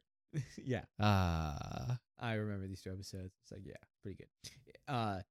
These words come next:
Speaker 1: but the next episode of our show, the Kamen Rider Zero One, episode twenty-two, he still didn't do it. <laughs> 'Cause it's the, uh, second part of the, um,
Speaker 2: Trial.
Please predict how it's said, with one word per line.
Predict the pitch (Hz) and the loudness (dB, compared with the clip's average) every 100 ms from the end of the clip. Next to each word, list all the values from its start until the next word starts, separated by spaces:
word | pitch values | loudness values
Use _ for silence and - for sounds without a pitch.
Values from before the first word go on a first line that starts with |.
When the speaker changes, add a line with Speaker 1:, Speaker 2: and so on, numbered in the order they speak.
| _ _ | _ _
Speaker 1:
but | 143 139 139 | 4 4 4
the | 139 | 2
next | 147 156 - 147 | 2 0 0 0
episode | 139 127 123 | 0 2 2
of | 101 - | 0 -2
our | 113 151 | 2 4
show, | - - 60 - _ _ - | 2 -2 -6 -10 _ _ -12
the | 113 | -4
Kamen | 135 120 117 | -2 0 2
Rider | 107 98 - 123 | 0 -2 -6 -6
Zero | 113 120 113 95 85 | -2 0 0 -2 -6
One, | 64 - _ _ - _ - | -12 -18 _ _ -20 _ -4
episode | 120 113 - 101 - | -2 -2 -2 -2 -4
twenty-two, | - - 147 113 - - - - 131 98 73 - _ _ _ _ _ _ _ _ | -8 -2 0 0 -4 -8 -6 -4 -2 -2 -4 -12 _ _ _ _ _ _ _ _
he | 160 | -4
still | - 311 214 | 0 2 4
didn't | 185 220 233 | 4 4 2
do | 330 311 | 2 4
it. | 165 - 214 - - - 285 | 2 4 4 4 -6 -2 2
<laughs> | - 427 311 285 - - 381 220 269 269 - 294 311 - - - | 4 4 6 6 10 10 12 10 8 2 -2 -8 -10 -12 -6 4
'Cause | 180 | 6
it's | 151 - | 6 4
the, | 156 147 135 | 6 8 8
uh, | 120 113 | 8 4
second | - 143 127 | 2 2 4
part | 135 123 | 2 2
of | 107 | 0
the, | 117 107 104 101 107 - _ | -2 0 2 2 0 -4 _
um, | 113 110 104 98 | 2 4 4 4
Speaker 2:
Trial. | 95 98 85 76 | 2 2 2 0